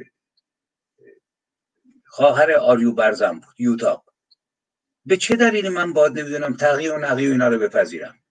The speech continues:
یک سواله. نمی‌خوام آقا جان، من هویت خودمو می‌خوام. من می‌خوام زنان ایرانی رو داشته باشم، کسایی که زرتوش معرفی کرد،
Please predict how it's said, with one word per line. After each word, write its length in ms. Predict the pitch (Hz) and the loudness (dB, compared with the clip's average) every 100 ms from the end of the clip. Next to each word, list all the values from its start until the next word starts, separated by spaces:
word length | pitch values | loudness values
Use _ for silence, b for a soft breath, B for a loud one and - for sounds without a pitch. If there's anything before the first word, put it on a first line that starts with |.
| _ _ _ _ | _ _ _ _
یک 200 | - 202 | 0 0
سواله. 680 | - - 160 175 196 156 - _ _ _ _ - | 0 -2 0 2 2 0 -6 _ _ _ _ -6
نمی‌خوام 540 | 123 208 226 - 175 | 2 4 4 2 -4
آقا 180 | 180 165 | -2 0
جان، 120 | 151 | -2
من 100 | 160 | -2
هویت 400 | 175 165 170 185 | -4 -2 -4 -4
خودمو 340 | - 359 359 143 | -6 -4 -2 -2
می‌خوام. 380 | 110 - - _ _ _ _ _ _ | -2 -4 -18 _ _ _ _ _ _
من 160 | - 170 | -2 0
می‌خوام 260 | 190 190 | 0 -2
زنان 420 | 175 160 160 185 190 | 0 0 2 0 -2
ایرانی 440 | 156 151 147 175 | -2 0 0 -2
رو 80 | 160 | -4
داشته 280 | 131 - 110 | -6 -6 -10
باشم، 200 | 117 113 | -12 -10
کسایی 360 | 135 160 175 | -6 -6 -6
که 80 | 170 | -2
زرتوش 520 | 147 139 135 165 131 | 0 0 -2 -6 -6
معرفی 380 | 113 98 95 - | -6 -6 -8 -18
کرد، 220 | - - | -20 -20